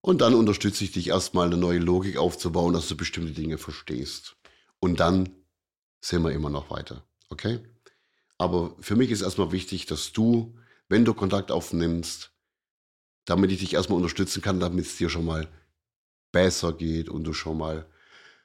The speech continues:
durchatmen kannst, okay?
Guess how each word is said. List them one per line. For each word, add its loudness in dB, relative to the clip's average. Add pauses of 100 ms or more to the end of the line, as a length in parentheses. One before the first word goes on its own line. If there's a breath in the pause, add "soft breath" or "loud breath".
(840 loud breath)
durchatmen -8
kannst, -14
okay? -6